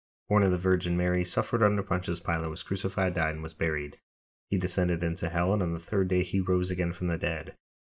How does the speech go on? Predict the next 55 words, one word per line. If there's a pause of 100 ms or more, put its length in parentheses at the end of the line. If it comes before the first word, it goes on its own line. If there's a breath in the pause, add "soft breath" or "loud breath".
(120)
He
ascended
into
heaven
and
is
seated
at
the
right
hand
of
God,
the
Father
Almighty. (280)
From
there
he
will
come
to
judge
the
living
and
the
dead. (200)
I
believe
in
the
Holy
Spirit,
the
Holy
Catholic
Church,
the
communion
of
saints,
the
forgiveness
of
sins,
the
resurrection
of
the
body,
and
life
everlasting.
Amen.